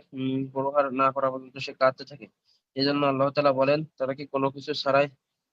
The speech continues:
সৃষ্টি হয়েছে নাকি তারাই স্রষ্টা?" এ প্রমাণের মাধ্যমে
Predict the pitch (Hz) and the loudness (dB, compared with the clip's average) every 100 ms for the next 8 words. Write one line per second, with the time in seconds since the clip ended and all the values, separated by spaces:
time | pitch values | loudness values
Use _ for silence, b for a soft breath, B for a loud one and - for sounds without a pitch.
0 | 139 - 143 135 - 147 147 139 135 139 | -18 -10 -6 -6 -2 0 0 0 -2 0
1 | 139 143 143 135 131 - 110 - _ _ | 2 2 0 -6 -6 -6 -10 -12 _ _
2 | _ _ _ _ _ 131 135 _ _ _ | _ _ _ _ _ -20 -18 _ _ _
3 | 143 143 139 135 139 135 131 131 143 143 | -8 -2 0 2 2 2 2 0 -2 0
4 | 139 | 2